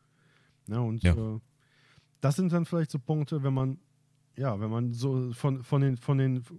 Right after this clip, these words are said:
Speaker 1: für uns, also ich sag mal, wir werden, jeder,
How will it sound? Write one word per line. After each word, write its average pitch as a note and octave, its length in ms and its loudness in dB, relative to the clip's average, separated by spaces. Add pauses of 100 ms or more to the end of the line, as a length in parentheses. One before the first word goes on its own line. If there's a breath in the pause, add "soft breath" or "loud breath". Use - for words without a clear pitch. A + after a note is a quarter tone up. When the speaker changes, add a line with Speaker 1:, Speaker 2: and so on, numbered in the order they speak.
(120)
Speaker 1:
für - 200 -6
uns, D#3+ 480 -2
also F#2 240 -8
ich F2+ 100 -14
sag G2+ 140 -4
mal, F#2+ 220 -8 (520 soft breath)
wir A2 200 2
werden, A2 360 0 (520)
jeder, C#3 260 6